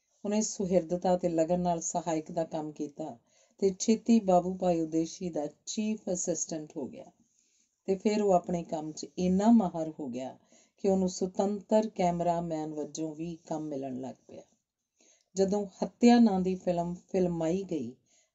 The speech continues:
ਤਾਂ ਹਵਾੜਾ ਉੱਡਿਆ ਕਿ ਉਸ ਫਿਲਮ ਦਾ ਨਿਰਦੇਸ਼ਨ ਵੀ ਲਗਭਗ ਲਾਰੈਂਸ ਦਾ ਹੀ ਸੀ। ਫਿਰ ਉਹ ਵੇਲਾ ਵੀ ਆਇਆ ਜਦੋਂ ਲਾਰੈਂਸ ਇੱਕ ਨਿਰਦੇਸ਼ਕ ਵਜੋਂ ਉੱਭਰਿਆ। ਸੁਧਾਕਰ ਬੁਕਾਡੇ ਨੇ ਨਿਆਏ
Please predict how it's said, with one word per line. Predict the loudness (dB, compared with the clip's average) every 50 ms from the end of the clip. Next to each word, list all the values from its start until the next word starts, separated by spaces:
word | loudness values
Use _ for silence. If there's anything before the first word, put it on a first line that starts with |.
| _ -2
ਤਾਂ | 0 0 0 0
ਹਵਾੜਾ | -2 0 0 2 4 4 4 4 4 4 4
ਉੱਡਿਆ | 2 0 -2 -2 -2 -2 -2 -2 -8 -14 -20 _ _ _ _ _ _ _ 0
ਕਿ | 2
ਉਸ | 4 4 2 2 -4 -2
ਫਿਲਮ | 0 2 2 4 2 2
ਦਾ | 2 2 2
ਨਿਰਦੇਸ਼ਨ | 2 -2 -4 -4 -2 -2 -2 -2 -2 -4 -4 -2
ਵੀ | -2 -2
ਲਗਭਗ | 0 2 0 0 0 -2 _ 2 2 2 2 2
ਲਾਰੈਂਸ | 2 2 0 0 -2 -6 -8 -10 -8 -8
ਦਾ | -6 -6
ਹੀ | -6 -6 -8
ਸੀ। | -10 -12 -16 -18 -20 -20 _ _ _ _ _ _ _ _ _ _ _ _ _ _ _ _ 2
ਫਿਰ | 6 8 8
ਉਹ | 8 8
ਵੇਲਾ | 8 6 6 6 4
ਵੀ | 2 0 0 0
ਆਇਆ | 0 0 0 -2 -6 -8 -10 _ _ _ _ _ _ _ -2
ਜਦੋਂ | 0 2 4 4 4
ਲਾਰੈਂਸ | 4 4 4 4 4 4 2 2 0 -2 -4
ਇੱਕ | -4 -4 -4
ਨਿਰਦੇਸ਼ਕ | -4 -4 -4 -4 -2 -2 -2 -2 0 -2 -4 -8 -8 _ -6
ਵਜੋਂ | -6 -6 -4 -6 -6 -6 -6
ਉੱਭਰਿਆ। | -4 -4 -4 -4 -6 -8 -12 -18 _ _ _ _ _ _ _ _ _ _ _ _ _ _ -14
ਸੁਧਾਕਰ | -6 -2 0 4 6 6 6 6 4 0 0 0
ਬੁਕਾਡੇ | 2 0 0 0 4 4 4 4 4 4 2 2
ਨੇ | 4 2 2 2 0
ਨਿਆਏ | 0 0 0 2 2 2 2 2 0